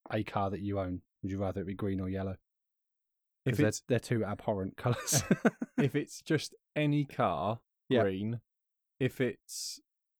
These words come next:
Speaker 2: if
Speaker 1: Yeah,
Speaker 2: I
Speaker 1: but
Speaker 2: get to pick the car a little bit.
Speaker 1: Yeah, then obviously you go with
Speaker 2: For
Speaker 1: the
Speaker 2: example,
Speaker 1: yellow, like
Speaker 2: you
Speaker 1: a
Speaker 2: know
Speaker 1: Lamborghini or something.
Speaker 2: No, you know the, um, the Audi that you really like, the S three, the old shape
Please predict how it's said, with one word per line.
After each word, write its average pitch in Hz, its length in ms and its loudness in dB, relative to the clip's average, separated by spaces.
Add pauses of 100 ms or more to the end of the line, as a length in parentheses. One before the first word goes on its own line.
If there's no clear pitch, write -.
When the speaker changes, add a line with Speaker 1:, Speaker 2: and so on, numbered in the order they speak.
Speaker 2:
if 156 100 6
Speaker 1:
Yeah, 135 80 8
Speaker 2:
I 135 40 4
Speaker 1:
but 123 80 2
Speaker 2:
get 113 80 -2
to - 80 -14
pick - 260 -2
the 117 80 -6
car 101 220 0
a - 20 2
little 95 180 -2
bit. 95 200 -2
Speaker 1:
Yeah, 85 180 0
then 95 140 -2
obviously 92 340 -6
you 90 160 -6
go 95 160 -4
with 90 100 -2
Speaker 2:
For 151 80 6
Speaker 1:
the 151 60 6
Speaker 2:
example, 156 280 0
Speaker 1:
yellow, 95 120 -2
like 104 60 2
Speaker 2:
you 123 80 0
Speaker 1:
a - 20 2
Speaker 2:
know 95 80 2
Speaker 1:
Lamborghini 92 480 -2
or - 40 -4
something. 90 440 -6
Speaker 2:
No, 170 120 2
you 151 260 0
know 233 120 0
the, 196 340 -4
um, 139 380 0
the 123 120 0
Audi 123 300 0
that 95 120 -4
you 113 140 0
really 98 140 0
like, 85 160 -6
the 104 120 0
S - 200 -6
three, 104 240 0
the 98 100 0
old 104 200 0
shape - 220 -4